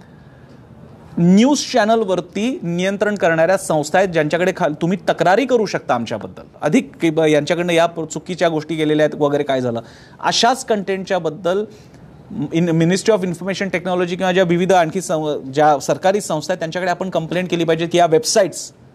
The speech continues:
या अशा विशिष्ट कंटेंट देणाऱ्या व्यक्ती असतील किंवा काय, आपल्याला रिपोर्ट केलं पाहिजे की हे व्हिडिओ कोण शेअर करतंय, का शेअर करतंय, कुठले ग्रुप्स आहेत हे, जिथे शक्य असेल. मला कल्पना आहे आभाळ फाटलेलं आहे या बाबतीत,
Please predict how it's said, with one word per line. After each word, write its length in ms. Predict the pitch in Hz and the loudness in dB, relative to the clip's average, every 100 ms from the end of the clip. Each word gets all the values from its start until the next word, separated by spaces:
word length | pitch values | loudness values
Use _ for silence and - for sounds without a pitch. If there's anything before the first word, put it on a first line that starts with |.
| _ _ _ - | _ _ _ -6
या 80 | 170 | 0
अशा 180 | 180 202 | 2 2
विशिष्ट 380 | 180 165 190 214 | 0 -2 -4 -2
कंटेंट 420 | 190 180 180 190 | 0 0 0 0
देणाऱ्या 400 | 180 180 185 185 - - - | 2 2 4 4 2 -12 -6
व्यक्ती 360 | 143 170 170 233 | -2 -2 0 0
असतील 240 | 214 196 | 0 -2
किंवा 200 | 190 185 | 0 0
काय, 160 | 190 180 | 2 2
आपल्याला 360 | 160 202 220 | 4 4 4
रिपोर्ट 280 | 180 170 202 | 4 0 0
केलं 180 | 202 185 | 0 0
पाहिजे 260 | 151 131 | 0 -2
की 120 | 151 185 | -2 -2
हे 60 | |
व्हिडिओ 220 | 175 180 | 0 0
कोण 220 | 196 208 220 | 2 0 2
शेअर 220 | 214 196 | 0 0
करतंय, 300 | 190 175 185 | 0 -2 -2
का 180 | 180 202 | 0 0
शेअर 220 | 202 202 | 2 0
करतंय, 420 | 180 185 165 165 160 - - - - - - - | 0 -2 -2 -6 -8 -16 -20 -20 -20 -20 -20 -4
कुठले 240 | 196 196 226 | 0 2 2
ग्रुप्स 340 | 196 202 - | 2 -2 -2
आहेत 140 | 185 | -2
हे, 120 | 160 151 - - - | -2 -4 -8 -20 -4
जिथे 220 | 175 294 | 0 2
शक्य 260 | 392 330 262 | 2 0 0
असेल. 180 | 165 151 | 0 2
मला 220 | 185 262 | 4 4
कल्पना 360 | 294 262 285 294 | 4 2 4 4
आहे 80 | |
आभाळ 200 | 202 208 285 | 4 4 4
फाटलेलं 320 | 233 240 247 | 2 0 0
आहे 60 | 226 | 2
या 100 | 190 | 2
बाबतीत, 300 | 151 - | 0 -4